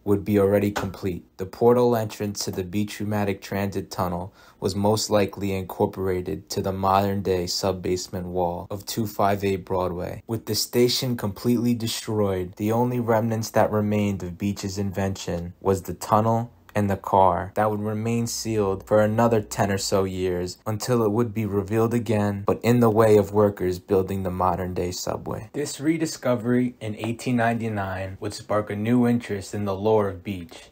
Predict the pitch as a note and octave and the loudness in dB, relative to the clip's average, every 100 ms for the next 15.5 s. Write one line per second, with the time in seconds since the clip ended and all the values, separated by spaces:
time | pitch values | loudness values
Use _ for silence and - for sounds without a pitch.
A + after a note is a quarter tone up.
0 | - G#2 A2 A#2 A#2 A2 G#2 G2 - A#2 | -6 0 2 2 2 0 -2 -8 -6 -2
1 | A2 F#2+ E2+ F2+ - - A#2+ A#2+ B2 G2+ | -2 -2 -8 -16 -20 -6 0 0 0 -8
2 | G2 A2 G#2 G2 E2+ A2 G#2+ G#2 - G2+ | -6 -6 -6 -10 -8 0 0 0 0 2
3 | F#2 - G2 G2 - A2 A#2+ A2+ G#2+ A2 | 2 -4 -14 -10 -8 -4 -4 -2 0 0
4 | G#2 G2 F#2+ - G2+ G2 G2+ F#2+ G2 F#2 | 0 -4 -10 -6 -4 -2 -4 -6 -8 -6
5 | G2+ - G2+ F#2+ F#2+ F2+ F#2 - A2+ F#2+ | -8 -6 -6 -4 -4 -4 -8 -10 -6 -6
6 | - A#2 A2+ A2+ A2+ A2 G#2+ G#2 G#2+ A2 | -2 -2 0 0 0 0 -2 -2 2 0
7 | G#2 A2+ G#2 F2+ G#2 G#2+ G2 F#2+ F2+ E2 | 0 -2 0 0 -2 -2 -2 -2 -2 -4
8 | - G2 F2+ G2+ - A2+ F#2 G2+ G2+ F2 | -6 -6 0 -2 -2 -8 -6 -2 0 -2
9 | - G#2 G#2+ - G#2+ G2+ G2+ F#2+ F2+ - | -6 0 0 0 -2 0 -2 -6 -10 -6
10 | A#2 A#2 G#2+ A2+ A2 - G2+ F2 E2 - | -4 -2 2 2 2 0 0 0 -4 -10
11 | F#2+ - - G2 - - F#2 F#2+ F#2+ F2 | -12 -6 0 0 -2 -8 -6 -4 -4 -6
12 | - - - - - A#2+ - B2+ A#2 G#2+ | -10 -16 -18 -16 -6 -6 -4 2 4 4
13 | G#2+ G2 G#2 F#2+ F#2+ - A2+ B2+ B2+ A#2+ | -2 -2 0 -2 -4 -2 2 4 2 2
14 | G#2+ G#2 G2 F2+ - - F2+ F2 F#2+ F2+ | -2 -2 -6 -10 -10 -12 -10 -10 -12 -12
15 | - F2+ D#2+ D#2+ E2 | -10 -8 -8 -10 -14